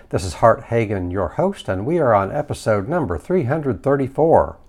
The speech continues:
Today's topic is food, farming, and climate, part two. The purpose of the Climate Report is to solve the problem of climate change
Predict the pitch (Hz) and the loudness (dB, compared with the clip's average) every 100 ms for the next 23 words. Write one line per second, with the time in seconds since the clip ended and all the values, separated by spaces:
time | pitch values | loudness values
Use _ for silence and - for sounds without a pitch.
0 | - - - - - 117 131 156 147 - | -20 -20 -20 -20 -4 4 4 4 0 4
1 | 120 113 117 98 135 139 120 98 101 - | 8 8 6 -4 -2 2 2 2 -2 -8
2 | - - 165 175 185 185 196 - - - | -10 -2 2 2 2 0 -4 -12 -20 -20
3 | - - 139 151 147 104 90 95 101 - | -20 -4 2 4 4 2 0 -4 -6 -10
4 | - - 104 107 104 - - 131 113 80 | -18 -6 -2 -2 -2 -4 2 4 4 0
5 | 76 - - - - - - - - - | -6 -12 -20 -20 -20 -20 -20 -20 -10 4
6 | 107 101 - - - 165 135 - - - | 6 6 2 -6 -2 0 0 -2 -8 -20
7 | - - - - - _ - - - - | -20 -20 -20 -20 -20 _ -20 -20 -20 -20
8 | - - - - 120 226 254 143 127 104 | -20 -20 -18 -10 4 6 6 2 -4 -6
9 | - 139 143 139 117 - 135 123 104 - | 2 4 4 2 -4 -4 0 0 0 -8
10 | 92 - 147 147 156 160 160 151 131 107 | -12 2 8 10 10 10 6 2 -4 -4
11 | - 120 113 107 110 107 104 104 92 - | 4 8 8 6 2 0 0 -4 -6 -4
12 | - 107 107 95 90 - 98 90 78 73 | 2 4 4 0 -4 -4 -2 -2 -4 -8
13 | - - | -12 -18